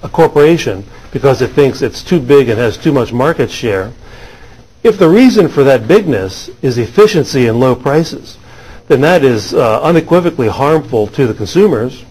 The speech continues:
because they're forced to pay higher prices. If, if the cause of the, the success and the bigness of the firm is low prices, uh, you break it up, you'll cause them to be less efficient.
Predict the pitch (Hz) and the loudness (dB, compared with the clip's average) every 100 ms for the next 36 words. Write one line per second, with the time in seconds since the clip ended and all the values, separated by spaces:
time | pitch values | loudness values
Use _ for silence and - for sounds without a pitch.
0 | - - _ - - - 131 143 127 123 | -20 -20 _ -20 -16 -4 -2 0 2 0
1 | 117 127 127 117 - 139 127 - - 127 | -2 -2 0 0 0 0 0 -4 -2 -2
2 | 107 110 135 160 185 - - - - 180 | 0 0 0 0 -2 -4 -12 -20 -20 -20
3 | 208 127 101 - 107 117 - 127 120 120 | -12 -10 -8 -8 -8 -10 -6 -2 0 0
4 | 135 104 110 104 120 107 92 - - 143 | -2 -4 -4 -6 -6 -8 -8 -12 -6 -2
5 | 127 127 117 98 92 135 123 98 117 104 | -2 -2 -6 -8 -4 -4 -2 -6 -8 -10
6 | - 127 120 110 98 95 - - - - | -6 -4 -4 -6 -8 -12 -20 -20 -18 -6
7 | 113 107 113 123 143 110 - - - - | -4 -4 -4 -4 -6 -12 -18 -20 -20 -20
8 | - - - 104 98 107 107 98 135 127 | -20 -14 -6 -4 -4 -6 -8 -4 -4 -2
9 | 113 143 143 120 107 - 127 117 123 110 | -2 -4 -4 -10 -8 -4 -2 -2 -4 -4
10 | 107 107 104 - - - - - 123 113 | -4 -4 -6 -10 -20 -20 -20 -6 -4 -2
11 | - 101 165 165 - | -4 -6 -4 -4 -8